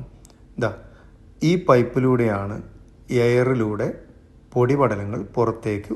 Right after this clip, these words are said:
ഒഴിവാക്കുന്നത്. ഇത് കഴിഞ്ഞാൽ നിങ്ങൾ കാണുന്നത് കല്ല് മണികൾ പുറത്തേക്ക് വരുന്നതാണ്. കണ്ടോ, ഇതാണ് അരിയിൽ വരുന്ന കല്ലുകൾ.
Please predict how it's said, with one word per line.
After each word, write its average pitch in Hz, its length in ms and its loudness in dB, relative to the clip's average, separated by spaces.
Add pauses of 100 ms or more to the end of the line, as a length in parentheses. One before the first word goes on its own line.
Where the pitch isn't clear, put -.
ഒഴിവാക്കുന്നത്. 123 640 0 (640)
ഇത് 147 120 -2
കഴിഞ്ഞാൽ 143 460 2
നിങ്ങൾ 123 240 0
കാണുന്നത് 104 500 -4 (500)
കല്ല് 120 400 2
മണികൾ 107 400 0
പുറത്തേക്ക് 107 600 -6
വരുന്നതാണ്. 98 520 -8 (1800)
കണ്ടോ, 113 240 -4 (400)
ഇതാണ് 120 420 2 (240)
അരിയിൽ 117 400 -2
വരുന്ന 107 380 -2 (300)
കല്ലുകൾ. 104 460 -2